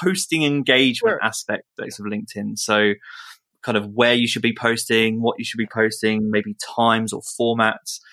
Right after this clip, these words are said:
Speaker 1: And I'm interested as a starting point in group engagement. So
Speaker 2: Eh.
Speaker 1: at one, at one point, yeah,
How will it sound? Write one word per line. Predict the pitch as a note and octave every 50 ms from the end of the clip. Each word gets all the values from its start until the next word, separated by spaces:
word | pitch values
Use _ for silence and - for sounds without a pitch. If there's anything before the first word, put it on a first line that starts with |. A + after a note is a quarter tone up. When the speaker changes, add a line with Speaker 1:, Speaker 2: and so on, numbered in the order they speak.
| - - _ - -
Speaker 1:
And | - C#3
I'm | D3+ G3+
interested | B3 C4 - A#3+ G3+ - D#3 C#3+ C#3
as | C#3 B2+ B2
a | A#2+
starting | A#2+ - - C3+ C#3 C3 - A#2 A2 G#2
point | _ A2 G#2+ - -
in | - G#2+ A2 G#2+
group | G#2+ - B2 B2+ C3 B2+ -
engagement. | A2 G#2+ G2+ G#2 G2+ G#2 G2+ - - G#2+ G#2+ - _ _ _ _ _ _ _ _
So | - - A#3
Speaker 2:
Eh. | A#3+ A#3 A#3 A#3 A3+
Speaker 1:
at | - B2 -
one, | C3+ D3 D3 C#3+ C#3+ - - - - - -
at | C3+ B2+ C#3
one | D3+ D#3 D3+
point, | - - - C#3+
yeah, | D3+ E3+ D#3 D#3+